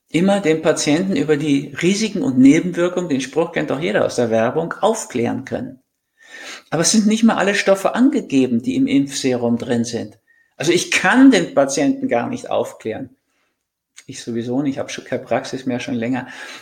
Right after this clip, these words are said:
keine Ordination, aber die Kollegen können das auch nicht. Und dann, wenn man sich mal wirklich als Arzt, der da jetzt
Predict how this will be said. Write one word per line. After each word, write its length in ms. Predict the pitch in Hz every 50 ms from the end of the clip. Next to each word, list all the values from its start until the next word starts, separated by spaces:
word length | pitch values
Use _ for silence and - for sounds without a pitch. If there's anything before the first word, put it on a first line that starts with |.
| - _ -
keine 240 | - 117 120 113 95
Ordination, 600 | 123 127 131 127 123 120 120 - 139 123 123 117
aber 200 | 123 120 127 135
die 100 | 135 -
Kollegen 400 | - 147 147 170 202 220 180 143
können 220 | 147 160 165 175
das 160 | 175 175 190
auch 200 | 202 233 269 -
nicht. 360 | 147 127 - - - - _ _ _ _ _ _ _ _ _ _ _ _ _ _ _ _ _ _ - - - - - _
Und 200 | - 165 147 -
dann, 460 | 185 202 220 208 165 117 92 - - _ _ _ _ _ _ _ _ _ -
wenn 160 | 135 139 160
man 80 | 170
sich 160 | 170 180 175 196
mal 260 | 190 175 156 139 143
wirklich 760 | 185 208 233 240 240 226 214 208 - - - - - _ _ _ _ -
als 280 | 117 127 - - -
Arzt, 460 | - 135 160 175 139 - - - - 123
der 80 | 120
da 160 | 117 117 113
jetzt 560 | 113 113 117 - - - - - - _ _